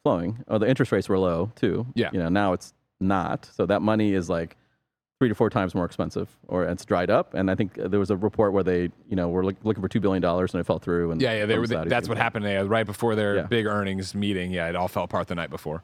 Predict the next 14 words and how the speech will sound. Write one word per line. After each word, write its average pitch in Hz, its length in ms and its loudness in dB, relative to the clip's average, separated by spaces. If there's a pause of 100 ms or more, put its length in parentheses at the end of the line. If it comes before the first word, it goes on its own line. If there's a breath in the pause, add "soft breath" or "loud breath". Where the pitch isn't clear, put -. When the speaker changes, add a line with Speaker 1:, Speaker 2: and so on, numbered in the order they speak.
(120)
Speaker 1:
Yeah, 95 260 2
so 95 580 2
all 113 140 4
these 113 120 0
companies, 107 580 0 (300)
you 104 100 -2
know, 87 120 2
they're 90 140 0
getting 90 560 0
either 87 500 0 (920)
unembraced 123 640 2 (100)
now. 143 340 2 (920)
Speaker 2:
Nice. 85 280 -8 (180)
Speaker 1:
Uh, 95 440 2